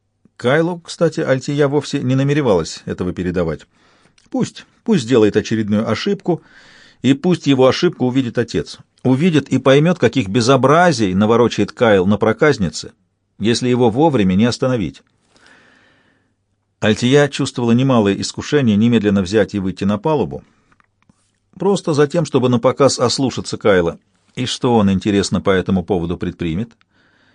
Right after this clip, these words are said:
Велит какому-нибудь матросу водворить ее обратно в каюту? Так ведь не найдется ни одного, кто отважился бы поднять на нее руку, и не только потому, что ее зовут Альтия Вестрит. Большинство моряков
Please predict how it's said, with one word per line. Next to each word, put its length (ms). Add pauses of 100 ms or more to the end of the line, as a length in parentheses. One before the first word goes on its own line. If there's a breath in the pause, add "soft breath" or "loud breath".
(540)
Велит 440
какому-нибудь 640
матросу 560
водворить 440
ее 160
обратно 300
в 60
каюту? 500 (1080 soft breath)
Так 140
ведь 180
не 100
найдется 460
ни 80
одного, 540
кто 260
отважился 560
бы 100
поднять 380
на 80
нее 220
руку, 420 (880)
и 120
не 120
только 320
потому, 320
что 160
ее 160
зовут 300
Альтия 340
Вестрит. 480 (920)
Большинство 580
моряков 560